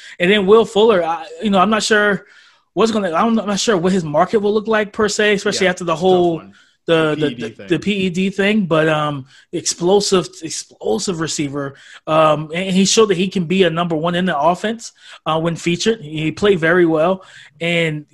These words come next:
Speaker 1: he's one of those guys, when we talk about speed,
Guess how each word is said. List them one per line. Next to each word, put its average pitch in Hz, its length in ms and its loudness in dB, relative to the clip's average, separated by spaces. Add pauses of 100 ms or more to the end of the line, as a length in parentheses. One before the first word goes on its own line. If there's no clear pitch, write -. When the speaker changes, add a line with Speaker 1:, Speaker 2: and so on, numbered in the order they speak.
(500)
Speaker 1:
he's 285 160 2
one 302 120 2
of 277 40 0
those 190 200 2
guys, 170 260 2
when 165 80 -6
we 190 60 -4
talk 202 200 -2
about 170 240 -6
speed, 165 560 -4